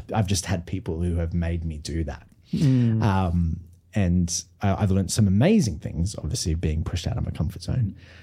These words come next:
Speaker 1: Um, so I encourage people to do it all the time, and I think I'm getting better at, at doing it. But, um, I can sometimes go into my old ways of just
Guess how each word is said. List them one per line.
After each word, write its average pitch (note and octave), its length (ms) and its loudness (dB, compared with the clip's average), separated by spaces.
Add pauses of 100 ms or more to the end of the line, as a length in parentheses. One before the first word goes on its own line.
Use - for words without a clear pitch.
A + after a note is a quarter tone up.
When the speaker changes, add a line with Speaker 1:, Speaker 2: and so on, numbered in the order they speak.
(140)
Speaker 1:
Um, F2 560 4
so - 160 2
I G#2 60 6
encourage B2 400 2
people F2 180 -2
to F2 100 0
do F2 100 0
it - 20 2
all D2+ 60 0
the D2 100 -4
time, D#2+ 420 -2
and E2+ 140 2
I D#2+ 160 0
think G2 220 0
I'm F#2 60 2
getting E2+ 280 0
better D#2+ 500 0
at, - 220 -10 (480)
at F#2 240 -4
doing D2+ 260 -6
it. - 140 -10 (240)
But, E2 160 0
um, E2 240 0
I A#2+ 80 2
can D#3+ 120 4
sometimes A2+ 420 4
go E2+ 180 2
into E2 220 0
my C#2 80 -4
old D2 240 -8
ways D2+ 440 -8
of D#2 100 -4 (100)
just - 440 0